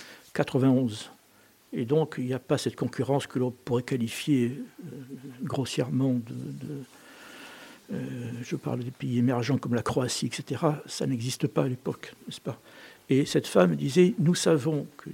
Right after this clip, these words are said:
nous avons un retard considérable, nous sommes inquiets, parce que le site, la beauté, ça suffit plus, le climat, ça suffit plus,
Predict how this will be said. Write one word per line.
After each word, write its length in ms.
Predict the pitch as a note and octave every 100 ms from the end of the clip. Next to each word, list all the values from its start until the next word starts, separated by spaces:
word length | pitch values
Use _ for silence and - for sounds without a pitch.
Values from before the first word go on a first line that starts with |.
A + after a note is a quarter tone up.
| D#3 G#3
nous 160 | C#3 B2+
avons 180 | B2+
un 60 | B2+
retard 340 | B2+ C#3+ B2
considérable, 600 | - C#3+ - C3+ - A#2+ A#2+
nous 80 | C#3
sommes 200 | - A2+
inquiets, 380 | B2 B2+ - A2+ - - - -
parce 180 | - -
que 320 | - B2+ - - _
le 140 | B2+ A2+
site, 440 | - D#3+ - - -
la 80 | A#2+
beauté, 300 | A#2 - C3
ça 140 | -
suffit 320 | - D3 -
plus, 320 | - - A2+ - - -
le 120 | B2
climat, 400 | - C#3+ C3+ C3+
ça 120 | -
suffit 300 | - - D#3
plus, 260 | - C#3